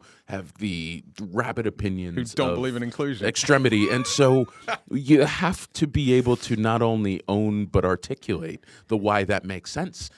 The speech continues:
Speaker 1: There are some views that don't allow us to move an inclusive space forward, and therefore we have to exclude some views to be
Speaker 2: Yeah.
Speaker 1: inclusive. There is an ability and a way to articulate that, but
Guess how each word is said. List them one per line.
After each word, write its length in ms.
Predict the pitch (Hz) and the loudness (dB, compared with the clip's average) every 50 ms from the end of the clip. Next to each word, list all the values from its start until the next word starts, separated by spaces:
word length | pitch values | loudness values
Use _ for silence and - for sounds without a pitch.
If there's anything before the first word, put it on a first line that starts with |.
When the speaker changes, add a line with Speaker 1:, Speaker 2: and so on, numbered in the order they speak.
| _ _ - | _ _ -2
Speaker 1:
There 160 | 98 104 113 | 0 2 2
are 100 | 117 104 | 2 0
some 340 | 92 - 131 127 127 120 101 | -2 -4 -6 -6 -6 -8 -8
views 460 | 95 101 101 107 107 104 95 87 - | -8 -4 -2 0 0 0 -2 -4 -8
that 260 | - 101 90 - - | -10 -10 -10 -8 -8
don't 220 | - 101 98 101 98 | -8 -8 -8 -8 -10
allow 300 | 92 82 82 80 80 80 | -8 -8 -8 -6 -6 -8
us 140 | 80 - | -10 -12
to 100 | - - | -14 -16
move 320 | 87 82 80 80 80 76 - | -14 -12 -8 -8 -8 -6 -6
an 100 | 85 78 | -8 -8
inclusive 440 | 78 78 - - 80 73 - - - | -8 -10 -10 -10 -10 -10 -10 -12 -14
space 280 | - - 82 78 73 - | -14 -14 -14 -16 -16 -14
forward, 400 | - 104 90 85 85 80 69 - - - - - - | -12 -8 -6 -6 -6 -6 -8 -10 -18 -20 -20 -16 -10
and 240 | - 90 87 85 82 | -6 -6 -4 -4 -2
therefore 460 | 87 87 85 80 - - 87 85 82 | -2 -2 -2 -4 -4 -4 -2 -2 -2
we 180 | 78 85 87 | -2 -4 -4
have 260 | 85 85 - 87 - - | -6 -8 -10 -12 -12 -8
to 160 | - - 87 80 | -4 -4 -2 -2
exclude 440 | 76 - - - - 90 82 76 | -4 -8 -12 -12 -8 -8 -8 -8
some 200 | - - 78 73 | -8 -10 -12 -10
views 200 | 76 76 73 67 - | -10 -12 -12 -12 -12
to 60 | - | -14
be 100 | - 73 | -12 -12
Speaker 2:
Yeah. 60 | 71 | -12
Speaker 1:
inclusive. 440 | 73 - - - 90 - - - _ _ - - _ _ _ | -12 -12 -12 -12 -12 -12 -14 -16 _ _ -20 -20 _ _ _
There 260 | - 110 110 110 107 | -4 -2 0 0 0
is 260 | 104 98 90 - - - - | 0 0 -2 -6 -8 -6 -2
an 220 | 85 101 101 98 - | -2 0 0 -2 -4
ability 520 | 95 82 78 - 127 120 117 117 110 107 98 | -6 -4 0 2 4 4 4 4 2 0 0
and 80 | 92 90 | 0 0
a 40 | |
way 260 | 82 80 85 85 82 82 | 0 0 0 -2 -2 -4
to 140 | - 92 | -6 -6
articulate 580 | - 76 - - 87 80 - - 76 76 76 - | -8 -8 -8 -10 -12 -12 -10 -8 -8 -8 -8 -8
that, 180 | 73 71 67 - _ - | -8 -10 -10 -10 _ -4
but 240 | - 90 87 - | -4 -4 -4 -4